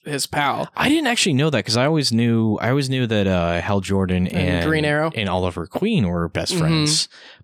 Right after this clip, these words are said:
Speaker 2: but I didn't know that the other
Speaker 1: Yeah,
Speaker 2: dynamic.
Speaker 1: and, uh, Oliver Queen and Barry Allen don't get along.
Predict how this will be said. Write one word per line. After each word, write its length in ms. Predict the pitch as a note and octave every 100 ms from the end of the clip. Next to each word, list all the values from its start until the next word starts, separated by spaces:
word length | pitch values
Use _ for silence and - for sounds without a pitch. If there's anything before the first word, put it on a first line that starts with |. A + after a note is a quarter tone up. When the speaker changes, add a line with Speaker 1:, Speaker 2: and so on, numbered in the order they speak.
| -
Speaker 2:
but 100 | A2+
I 80 |
didn't 200 | B2+ C3+ A2+
know 180 | A2+
that 300 | G#2 F#2 -
the 140 | - F#2
other 360 | F2 E2+ E2 - _ - - - -
Speaker 1:
Yeah, 180 | F3 E3+
Speaker 2:
dynamic. 480 | F#3 E3+ E3+ - - _ -
Speaker 1:
and, 80 |
uh, 260 | D#3+ D3 C#3+
Oliver 320 | D#3+ F3 D#3+
Queen 240 | D3+ E3 D#3+
and 100 | C#3+
Barry 240 | C#3+ C#3+
Allen 200 | C#3 C3+
don't 200 | C3+ C3+
get 100 | B2
along. 380 | A#2 A2 C2+ -